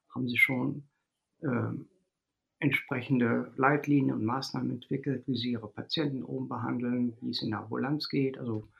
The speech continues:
da bin ich auch ganz froh da drum. Auch meine Kolleginnen und Kollegen, die haben das auch dankbar aufgenommen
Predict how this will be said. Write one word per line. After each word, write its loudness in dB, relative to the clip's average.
da 0
bin 2
ich -2
auch -4
ganz -2
froh 0
da 0
drum. -8
Auch -6
meine 2
Kolleginnen 0
und -12
Kollegen, 2
die -2
haben 0
das -6
auch -10
dankbar -4
aufgenommen -2